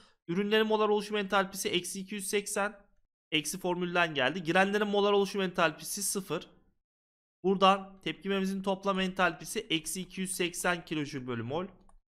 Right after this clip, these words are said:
Az önce de söyledim. Buradaki entalpi ifademiz iki mol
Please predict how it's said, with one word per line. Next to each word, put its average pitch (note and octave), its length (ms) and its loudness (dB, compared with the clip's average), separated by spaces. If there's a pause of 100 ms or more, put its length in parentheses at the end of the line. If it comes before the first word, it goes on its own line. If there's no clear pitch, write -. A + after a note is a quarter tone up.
(160)
Az C#3+ 160 2
önce G3+ 220 0
de A#3 60 -6
söyledim. A3 500 -2 (540)
Buradaki F#3+ 320 0
entalpi G#3 440 2
ifademiz G#3+ 720 0 (160)
iki D#3+ 220 -8
mol A3+ 200 4